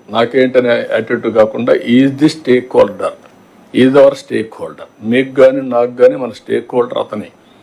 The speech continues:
అతని కోసం సర్వీస్ చేయడానికే we are all here. As ministers మేము వచ్చామంటే డెమోక్రసీలో పబ్లిక్ గవర్నెన్స్ కోసం ఆమోదించి మమ్మల్ని పంపించారు. As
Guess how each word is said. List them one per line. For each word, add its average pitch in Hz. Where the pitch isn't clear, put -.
అతని 131
కోసం 143
సర్వీస్ 135
చేయడానికే 160
we 135
are 113
all 123
here. 101
As 113
ministers 127
మేము 123
వచ్చామంటే 123
డెమోక్రసీలో 120
పబ్లిక్ 123
గవర్నెన్స్ 120
కోసం 117
ఆమోదించి 110
మమ్మల్ని 113
పంపించారు. 113
As 123